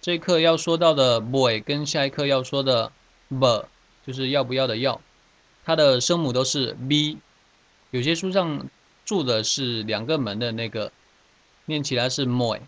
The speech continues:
那个是不准确的。它的声母应该是 B，买。买菜，买菜。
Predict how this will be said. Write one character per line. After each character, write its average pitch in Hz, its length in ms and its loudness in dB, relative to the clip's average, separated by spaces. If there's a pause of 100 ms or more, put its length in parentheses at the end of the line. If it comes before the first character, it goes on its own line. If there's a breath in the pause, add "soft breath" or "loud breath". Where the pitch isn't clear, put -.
(140)
那 143 140 -8
个 135 100 -6
是 139 160 -6
不 139 160 -8
准 104 180 -8
确 107 240 -6
的。 - 80 -18 (440)
它 147 80 -2
的 139 80 2
声 160 160 -2
母 147 120 0
应 120 120 -2
该 135 120 0
是 127 220 -4
B， 139 400 -2 (440)
买。 127 320 0 (1400)
买 139 260 2
菜， 104 320 -4 (380)
买 104 180 -8
菜。 123 300 -4